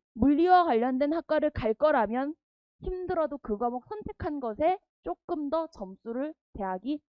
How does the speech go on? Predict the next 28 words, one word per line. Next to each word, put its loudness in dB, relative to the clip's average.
준다고 -8
했습니다. -16
그 -2
이야기를 2
이 -2
아이가 -2
이렇게 -6
풀어서 -4
한 -14
겁니다. -20
자, -6
그다음에 -2
동아리 -2
등이 -2
있고요. -4
비교과를 0
통해서 -4
다양한 -4
분야를 -6
섭렵하고 -4
즐길 -4
줄 0
아는 -2
학생임을 -6
어필하면 -2
좋다. -12
공동체 -10
역량. -12